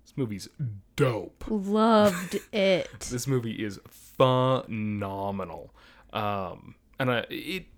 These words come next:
Speaker 1: it was definitely, um, I, I would put it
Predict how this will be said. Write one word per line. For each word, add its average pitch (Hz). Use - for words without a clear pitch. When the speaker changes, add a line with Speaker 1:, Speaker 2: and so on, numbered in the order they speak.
Speaker 1:
it 160
was 156
definitely, 147
um, 117
I, 123
I 123
would 135
put 123
it 117